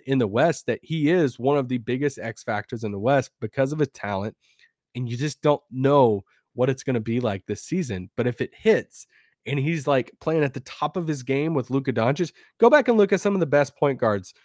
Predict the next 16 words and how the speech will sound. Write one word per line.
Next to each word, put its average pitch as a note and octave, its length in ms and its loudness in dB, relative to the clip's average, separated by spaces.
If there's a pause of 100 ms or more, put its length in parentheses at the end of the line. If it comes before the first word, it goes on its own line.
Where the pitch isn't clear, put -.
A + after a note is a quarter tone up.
Christian C3 340 0
Wood B2+ 120 4
has A2+ 120 -4
played B2+ 260 2
with A2 220 -2 (140)
throughout A2+ 220 0
his G#2 140 -6
career. - 320 -6
He's B2+ 120 -14
never G3 200 2
played D3+ 200 4
with A#2 120 0
a A2+ 40 -6
guy G#2 160 0
like G2 220 -6
Luka. - 240 -10